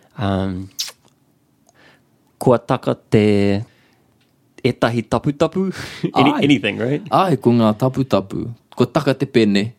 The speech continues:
Speaker 2: Ai, i taku ringa, ne?
Speaker 1: Mm.
Speaker 2: The pen's dropped from my hand. Ko taka te āporo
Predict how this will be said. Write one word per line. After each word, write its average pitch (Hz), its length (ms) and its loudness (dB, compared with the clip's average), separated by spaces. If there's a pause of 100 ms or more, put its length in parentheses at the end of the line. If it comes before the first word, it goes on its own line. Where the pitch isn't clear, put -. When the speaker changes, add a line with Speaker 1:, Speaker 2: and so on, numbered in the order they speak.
(640)
Speaker 2:
Ai, 101 380 0
i 104 140 -2 (400)
taku 107 260 -2
ringa, 92 320 0
ne? 104 240 0 (200)
Speaker 1:
Mm. 101 180 -4 (220)
Speaker 2:
The 135 80 -12
pen's 92 300 -10
dropped - 260 -12
from - 160 -4
my 90 120 -6
hand. 95 360 -14 (800)
Ko - 100 -8
taka 98 260 -2
te - 120 -6
āporo 151 480 2